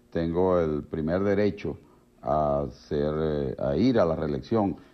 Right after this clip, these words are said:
Sin embargo, eso va a depender del, también del, del mo-, del método de selección de los candidatos a alcalde. Si vamos a consultas internas en la base del partido, que es lo que, lo que solicitan los militantes de nuestro partido,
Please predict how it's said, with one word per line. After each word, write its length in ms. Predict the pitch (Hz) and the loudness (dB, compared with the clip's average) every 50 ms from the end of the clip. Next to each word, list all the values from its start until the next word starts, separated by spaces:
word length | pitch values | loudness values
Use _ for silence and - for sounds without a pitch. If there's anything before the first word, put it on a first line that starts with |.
| _ _ _ | _ _ _
Sin 180 | - - 76 73 | -10 -6 -4 -2
embargo, 280 | 73 69 82 82 85 | -2 0 -2 -2 -2
eso 120 | 87 87 113 | -2 0 2
va 120 | 107 110 | 4 4
a 80 | 113 107 | 2 2
depender 440 | 110 120 117 107 107 107 107 110 | 0 -2 0 2 2 2 2 2
del, 380 | 117 120 110 95 85 76 69 - | 0 0 0 0 -2 -2 -6 -8
también 500 | - - 71 71 71 76 76 78 85 90 | -8 -8 -6 -6 -6 -6 -4 -4 -4 -2
del, 480 | 95 101 95 87 82 78 73 71 67 - - | -2 0 0 0 -2 -4 -4 -4 -6 -8 -8
del 400 | - - 71 69 67 64 64 57 | -8 -6 -6 -4 -4 -6 -6 -6
mo-, 340 | 64 71 76 78 76 73 - | -6 -6 -4 -6 -6 -8 -8
del 280 | - 64 64 78 76 76 | -8 -6 -4 -4 -2 0
método 560 | 82 131 151 135 - - 98 90 80 71 - - - _ _ - | 2 2 2 2 0 0 -2 -2 -2 -4 -6 -12 -20 _ _ -8
de 120 | - 80 80 | -6 -6 -4
selección 400 | 73 85 78 73 71 69 85 85 | -4 -4 -4 -4 -4 -4 -4 -2
de 80 | 95 | 0
los 100 | 104 98 | 0 0
candidatos 420 | - 87 78 71 73 71 67 - 85 | 0 -2 -4 -2 -2 -4 -2 -2 -2
a 60 | 87 | -2
alcalde. 440 | 85 78 - 104 101 95 90 80 71 | -2 0 2 2 2 2 2 -2 -4
Si 180 | - - 80 | -6 -6 -4
vamos 500 | 76 78 80 90 107 123 139 135 135 - - - _ - - | -2 0 0 2 2 2 0 0 -4 -10 -20 -20 _ -6 -6
a 120 | 87 85 | -6 -4
consultas 500 | - 85 80 78 85 90 82 - 113 113 | -4 -6 -6 -4 -4 -4 -2 0 0 0
internas 640 | 113 107 92 - - 117 113 104 92 90 87 85 85 | 0 0 -2 0 0 2 2 2 2 0 -2 -2 -2
en 100 | 85 80 | -2 -2
la 80 | 76 76 | 0 0
base 220 | 78 82 82 98 | 0 0 -2 -4
del 80 | 95 - | -4 -2
partido, 500 | - 202 180 - - 117 101 82 - - - - - _ _ - | -4 -6 -4 -2 -2 -2 -2 -2 -2 -6 -10 -18 -20 _ _ -8
que 220 | - 98 90 87 | -2 0 0 2
es 80 | 90 95 | 2 2
lo 120 | 104 104 | 2 0
que, 280 | 101 101 98 87 82 - | 0 0 0 0 -2 -2
lo 180 | 80 80 82 76 | -2 -4 -4 -4
que 100 | 82 80 | -6 -8
solicitan 760 | - - 76 73 71 - - 127 67 - - 76 69 65 65 - - - - - | -6 -6 -6 -6 -4 -2 -2 -2 -2 -2 -4 -4 -4 -6 -10 -16 -20 -20 -18 -12
los 120 | - 73 71 | -10 -6 -6
militantes 440 | 71 69 69 69 - 78 76 76 90 | -4 -4 -4 -4 -4 -4 -4 -2 -2
de 40 | |
nuestro 220 | 92 92 104 120 113 | -2 -2 -2 0 0
partido, 560 | 131 123 - - 135 120 117 123 143 151 | 0 0 0 0 0 2 2 2 0 -2